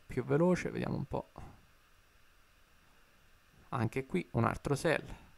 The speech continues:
Perché in questa situazione qui, chiaramente stando sotto, vedete la media rientra dentro e noi non andiamo. Adesso, ecco il caso opposto, la media è fuori, le bande sono entrambe sopra,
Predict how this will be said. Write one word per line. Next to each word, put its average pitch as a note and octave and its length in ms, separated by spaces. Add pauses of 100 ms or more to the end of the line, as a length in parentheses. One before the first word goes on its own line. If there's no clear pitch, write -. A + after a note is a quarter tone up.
(880)
Perché - 220
in B2 60
questa A#2+ 260
situazione C#3+ 480
qui, A#2+ 160
chiaramente A2+ 480
stando A#2+ 400
sotto, A#2+ 320 (260)
vedete C3 200
la C3+ 100
media D#3 220
rientra D3 340
dentro D3 500
e B2 80
noi C3 180
non A#2+ 140
andiamo. A#2 360 (160)
Adesso, C3 520 (540)
ecco - 300
il A2 60
caso C#3 220
opposto, B2 460
la B2 80
media C#3+ 200
è A#2+ 40
fuori, G#2 340
le A2+ 120
bande C#3+ 260
sono C3+ 240
entrambe B2 420
sopra, C3 500